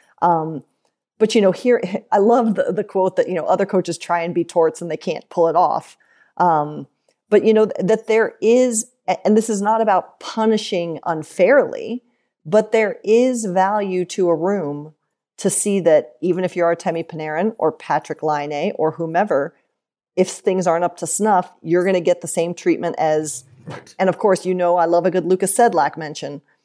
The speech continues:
Speaker 1: a-, as Lucas Sedlak. And th-, that insight, again, nothing's ever black or white. Torts has his good moments and his bad moments, but it speaks to the complexity of the coach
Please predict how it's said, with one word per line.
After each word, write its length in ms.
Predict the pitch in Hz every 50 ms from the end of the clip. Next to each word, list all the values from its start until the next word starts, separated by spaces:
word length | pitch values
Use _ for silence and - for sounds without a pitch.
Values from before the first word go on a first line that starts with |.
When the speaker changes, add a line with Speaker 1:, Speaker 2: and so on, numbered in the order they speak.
| _ _ _ _ _ -
Speaker 1:
a-, 180 | 185 185 - -
as 180 | 185 175 151
Lucas 360 | 180 185 185 - 196 190 -
Sedlak. 460 | - 269 277 208 - - - - _ _ _ _ _ _ _ _ -
And 500 | - 185 175 170 165 165 165 160 151 - _ _ _ _ _ _ _ _ _ _ _ _ -
th-, 280 | 180 165 226 202 165 - -
that 520 | - 175 160 170 202 214 240 277 320 294 -
insight, 760 | - 180 190 185 170 - - 170 160 156 - - - - - _ _ _ _ _ _ _ _ -
again, 640 | 185 196 165 175 202 190 165 156 147 143 147 147 - _ _
nothing's 440 | 170 175 185 196 196 196 214 208 190
ever 220 | 196 180 175 170
black 340 | 156 165 160 160 165 165 -
or 60 | 180
white. 320 | 165 170 175 190 - - -
Torts 440 | - - 165 156 156 - - - -
has 240 | - 156 165 160 143
his 120 | 160 143 147
good 180 | - 190 165
moments 300 | 175 170 165 165 160 -
and 60 | 165
his 80 | 160 139
bad 300 | - 170 160 160 175 170
moments, 260 | 160 156 151 156 - -
but 140 | - 170
it 160 | 160 147 - -
speaks 460 | - - - - 226 208 196 - -
to 100 | - 170
the 80 | 165
complexity 600 | - - 165 151 - - 156 156 - - 143 160 165
of 80 | 156
the 80 | - 156
coach 480 | - - 202 277 370 - - - -